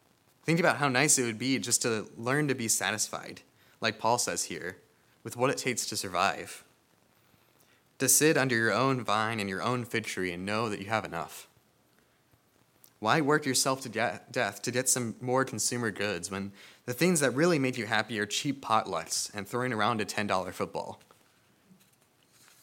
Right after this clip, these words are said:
The crazy secret about not spending money on stuff is that you don't need, that doesn't mean that you don't need to work as much.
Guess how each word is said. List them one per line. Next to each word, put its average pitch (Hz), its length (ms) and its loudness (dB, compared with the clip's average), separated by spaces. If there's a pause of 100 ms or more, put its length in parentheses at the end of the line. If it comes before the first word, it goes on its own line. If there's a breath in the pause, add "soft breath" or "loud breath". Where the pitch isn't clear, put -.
(520)
The 127 80 -6
crazy 151 380 4
secret 143 360 2
about 107 280 2
not 117 200 2
spending 117 360 0
money 120 200 0
on 98 140 0
stuff 87 400 -2
is 92 160 0
that 98 200 0 (260 loud breath)
you 110 80 -2
don't 120 220 2 (380)
need, 123 440 -2
that 120 280 2
doesn't 127 220 0
mean 131 220 -2
that 127 100 0
you 113 80 -2
don't 104 200 0
need 107 140 -4
to 98 80 -4
work 104 200 -4
as 90 100 -6
much. - 340 -10